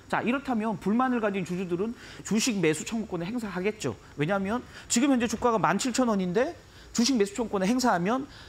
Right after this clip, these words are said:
이만 팔백오십 원까지 이 차익을 먹을 수 있으니까요. 주주들은, 어, 강하게 반발할 가능성이 있다. 주식 매수 청구권을 행사할 가능성이 있다라는 거죠. 그래서 어제, 어, 그 긴급 이사회 결정이 난 이후에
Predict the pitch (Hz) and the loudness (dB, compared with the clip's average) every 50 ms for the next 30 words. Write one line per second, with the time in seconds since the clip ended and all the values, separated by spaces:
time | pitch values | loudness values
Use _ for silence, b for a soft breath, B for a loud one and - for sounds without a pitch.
0 | B B B B - 139 151 170 196 214 226 220 - 262 240 254 226 175 170 - | B B B B 0 2 4 6 4 4 4 2 2 2 2 4 4 4 2 2
1 | 202 190 185 - 175 151 - - 226 226 - - - 233 226 226 208 220 185 151 | 0 -2 0 0 0 0 0 -2 -2 -2 -2 -2 0 0 0 2 2 2 2 2
2 | 175 190 185 - - 131 - - 151 151 135 - 135 113 110 110 110 110 - - | 2 0 -2 -4 -4 -10 -10 -8 -8 -8 -6 -6 -6 -8 -6 -8 -10 -12 -12 -8
3 | - 185 185 233 196 185 170 214 254 - B B B B B B - 117 117 113 | -6 -2 -2 -2 -2 0 -2 -4 -4 -6 B B B B B B -4 -2 -2 -4
4 | 110 - - - 139 143 165 196 208 208 175 135 139 139 135 156 160 175 165 - | -4 -4 -2 0 0 2 2 2 0 0 0 0 -2 0 0 0 0 0 -2 -4
5 | 113 110 131 131 - 160 147 135 127 - - - 123 110 101 - - - - - | -4 -6 -6 -4 -6 -6 -4 -4 -6 -6 -6 -8 -8 -8 -8 -12 -20 -20 -20 -20
6 | - - - - - 160 160 214 156 143 147 - - 185 160 139 156 139 147 196 | -20 -20 -16 -10 -8 -6 -4 -2 -2 -2 -4 -4 -6 -6 -6 -4 -6 -4 -4 -4
7 | 214 196 190 170 160 - 127 117 123 139 131 - 151 139 127 - - - - 131 | -2 0 0 0 0 0 -2 0 0 0 0 -2 -2 -2 -2 -4 -6 -2 -2 -4
8 | - - - - - 117 113 120 127 123 113 98 - 123 131 - B B B B | -4 -4 -10 -8 -4 -4 -2 -2 -4 -4 -6 -6 -8 -10 -12 -14 B B B B
9 | B - 247 226 220 220 240 233 247 233 240 240 B B B B B B 156 151 | B -2 -2 2 2 2 2 4 4 2 2 0 B B B B B B 0 2
10 | 151 151 147 143 143 139 139 127 - 151 151 143 143 135 131 123 - - 208 233 | 2 2 2 2 2 0 -2 -2 -2 -2 0 0 2 0 0 -2 0 0 2 2
11 | 214 247 180 170 156 180 185 180 180 175 - 160 156 151 - 185 180 156 143 147 | 2 2 0 0 2 2 2 2 2 0 0 0 -2 0 -2 -2 0 0 0 0
12 | 170 151 135 135 135 - 220 202 165 131 127 139 147 123 | 0 0 -2 -2 -2 -2 -2 0 0 2 2 0 0 -2